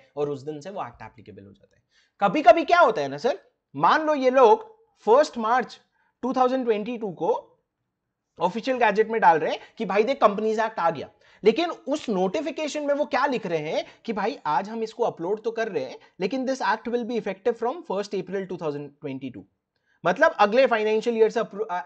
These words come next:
एप्लीकेबल होगा। तो सर जो भी डेट नोटिफिकेशन में लिखा है उस दिन से एप्लीकेबल होगा। अगर डेट नहीं लिखा है तो जिस दिन आपका ऑफिशियल गैजेट नोटिफाई हुआ उस दिन से एप्लीकेबल हो जाएगा। Not very relevant for us sir, but you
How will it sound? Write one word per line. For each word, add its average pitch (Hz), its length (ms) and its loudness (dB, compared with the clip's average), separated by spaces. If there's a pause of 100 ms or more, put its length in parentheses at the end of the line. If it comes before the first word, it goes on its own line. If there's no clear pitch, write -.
एप्लीकेबल 175 440 -4
होगा। 156 300 -2 (280)
तो 175 60 -14
सर 220 180 -6
जो 151 240 -10
भी 190 180 -10
डेट 160 280 -12
नोटिफिकेशन 147 580 -12
में 151 120 -12
लिखा 139 200 -12
है 208 60 -10
उस 143 120 -10
दिन 127 160 -14
से 139 100 -14
एप्लीकेबल 135 440 -10
होगा। 175 320 2 (300)
अगर 247 300 6
डेट 233 320 6
नहीं 220 240 -4
लिखा 214 200 -8
है 302 160 -6 (200)
तो 226 60 -2
जिस 180 180 -6
दिन 202 180 -2
आपका 185 280 -4
ऑफिशियल 170 380 -6
गैजेट 170 320 -6
नोटिफाई 165 380 -8
हुआ 180 180 -6
उस 180 220 -6
दिन 156 120 -8
से 147 100 -10
एप्लीकेबल 120 420 -12
हो 113 60 -12
जाएगा। 120 320 -12 (280)
Not 285 340 4
very 247 260 0
relevant 196 400 -6
for 190 120 -6
us 175 220 -6
sir, 202 140 -4
but 175 240 -6
you 175 100 -8